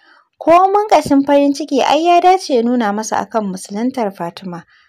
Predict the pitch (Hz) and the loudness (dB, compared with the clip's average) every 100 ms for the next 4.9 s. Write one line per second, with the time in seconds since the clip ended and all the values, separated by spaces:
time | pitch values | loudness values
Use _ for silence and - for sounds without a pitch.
0 | _ 190 202 240 254 269 262 247 233 226 | _ -8 -2 -2 0 -2 0 0 -2 -6
1 | _ _ _ _ 302 480 453 349 320 359 | _ _ _ _ -2 2 2 4 4 4
2 | 320 285 233 254 269 294 269 214 208 294 | 4 2 0 -2 0 0 0 -4 -4 -2
3 | 294 240 233 233 226 202 214 214 196 196 | 0 0 0 0 -6 -6 -6 -8 -10 -12
4 | - 220 262 233 208 185 185 180 | -8 -6 -6 -8 -10 -10 -12 -16